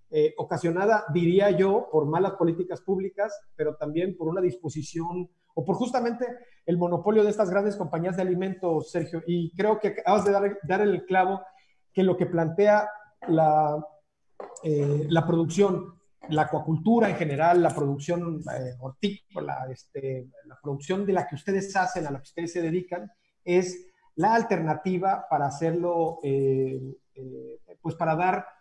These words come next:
buena alimentación, eh, a un, a un, a un pueblo o a una población que, que lo necesita. ¿Cómo garantizar que esa, eh, hay un, hay un valor implícito en la acuaponia,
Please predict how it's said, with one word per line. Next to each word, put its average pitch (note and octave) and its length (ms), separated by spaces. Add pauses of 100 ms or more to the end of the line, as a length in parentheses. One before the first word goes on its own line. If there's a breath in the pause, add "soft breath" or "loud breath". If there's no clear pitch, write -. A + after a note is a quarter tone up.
(180)
buena G3+ 300
alimentación, E3+ 880 (340)
eh, C#3 520
a D3+ 80
un, E3+ 140 (100)
a C#3+ 120
un, D#3 520 (160)
a C#3 100
un D3+ 140
pueblo E3+ 420
o C#3+ 140
a C#3 40
una E3 220
población C#3+ 400
que, C#3+ 400
que C#3+ 80
lo C#3 120
necesita. C#3+ 500 (360 soft breath)
¿Cómo C#4+ 320
garantizar G3 840
que F3+ 220
esa, G#3 480 (120)
eh, - 160 (640)
hay A3 200
un, - 200
hay A3+ 160
un C#4+ 120
valor B3 300
implícito G#3+ 920
en D#3 140
la D#3 80
acuaponia, E3 800